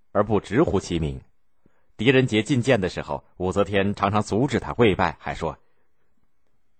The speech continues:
：“每次看见狄公跪拜，我感到心痛啊。”武则天还免除狄仁杰夜里值班，并专门对狄仁杰的同僚说：“不是军国大事，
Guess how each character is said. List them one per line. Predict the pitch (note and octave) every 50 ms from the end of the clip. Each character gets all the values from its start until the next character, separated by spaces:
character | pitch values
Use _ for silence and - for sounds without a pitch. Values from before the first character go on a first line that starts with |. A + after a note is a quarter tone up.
| _ _ _
：“每 | - A2+ G#2+ G#2
次 | - - B2+
看 | A#2 - B2+ A2 G2+
见 | G2 G#2 F#2+ F2+
狄 | - A2 B2+ E3+
公 | E3+ - D3+ C#3+ C#3+
跪 | C#3 - C#3+ A#2 G#2
拜， | - A#2 G2+ E2+ - _ _ _ _ _ _ _ _
我 | - G#2 G2+
感 | - F#2+ E2 D2
到 | D2+ D#2+
心 | D#2 - - - A#2+ A#2 B2
痛 | - - D3 B2+ G2 D2+
啊。” | D2 C2+ - - _ _ _ _ _ _ _ _ _ _ _ _ _ _ -
武 | - C#3 C3+
则 | C3 E3
天 | D#3+ D#3+ F3+ F3+
还 | D3 D#3+
免 | D3+ C3 G#2+ G2+ G2
除 | G2 A#2 B2+
狄 | B2 - A#2+
仁 | C#3 B2+ A#2+ B2
杰 | A#2 - G#2 G#2+ A#2 A2+ - - -
夜 | C#3 F3 F3
里 | C3 G2+ F3+
值 | - - A#2
班， | C#3 - D3 D#3 D#3 - _ _ _ _ _ _ _ _ -
并 | G#2 G2+ G2
专 | G#2 C3 C3 B2+
门 | B2+ G#2+ F#2 F2+
对 | - G#2+ G2+ F2+
狄 | - F2+
仁 | F#2+ F#2+ F#2+ F2
杰 | F2 F2
的 | F2 E2+
同 | - - E2 F2
僚 | E2+ D2+ C#2+
说 | D2 - D2+ C#2 B1+ - - _ _ _ _ _ _ _ _ _ _ _ _
：“不 | _ - F2 F#2+
是 | F#2 - F#2
军 | D#2 - G#2+ A#2 A#2
国 | G#2 - F2+
大 | G2 - C#3+ A#2+ D#2+ D2
事， | - - E2 C#2+ -